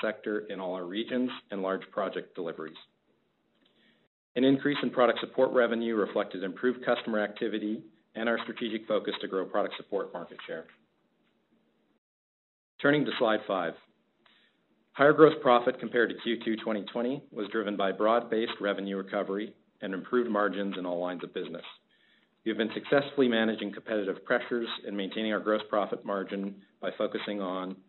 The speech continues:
growing market share and equipment models that have the most product support opportunity, improving deal execution, including procurement initiatives, and using more robust data to drive inventory decisions,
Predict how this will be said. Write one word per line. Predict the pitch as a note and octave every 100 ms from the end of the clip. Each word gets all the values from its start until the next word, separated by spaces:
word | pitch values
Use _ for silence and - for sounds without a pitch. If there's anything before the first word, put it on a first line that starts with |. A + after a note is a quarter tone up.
| _ _ _ _
growing | A2 G#2 G2
market | A2 C3 C#3
share | A#2 A2
and | G#2
equipment | - - - -
models | G#2 G2+ G2+ A2 - -
that |
have | F#2 G2
the | G2
most | F#2 F2+
product | G2+ F2 -
support | - C#3 C3
opportunity, | B2 A#2+ B2 B2 A#2 D3+ - _ _ _ _ _ _
improving | A2 - C3+ C3
deal | G#2+ A#2 A#2+
execution, | A#2+ - - A#2+ A#2+ A#2+ B2 A#2+
including | G#2 A2+ G2+ F#2
procurement | - - B2+ A#2+ A#2+
initiatives, | A2+ A2 A2+ A2+ A2+ - - _ _ _ -
and | A2
using | A#2 G#2+
more | A2 A#2+ C3+
robust | C3 A2+ A2 -
data | A2 G#2 F#2+ -
to |
drive | F#2+ F#2+ F2+
inventory | G2+ G#2 G2+ G2+ G2
decisions, | F#2+ - F2 G2 F2